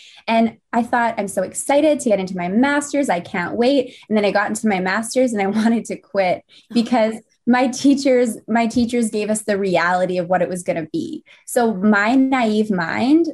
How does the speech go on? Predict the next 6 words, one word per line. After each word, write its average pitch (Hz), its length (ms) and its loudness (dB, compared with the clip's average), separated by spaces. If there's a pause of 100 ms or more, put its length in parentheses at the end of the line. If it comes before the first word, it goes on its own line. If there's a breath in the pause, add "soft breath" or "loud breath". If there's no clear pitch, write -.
thought, 220 260 0 (120)
"I'm 226 80 2
gonna 208 120 2
help - 360 -2
people." - 460 -8 (400 soft breath)
And 214 420 0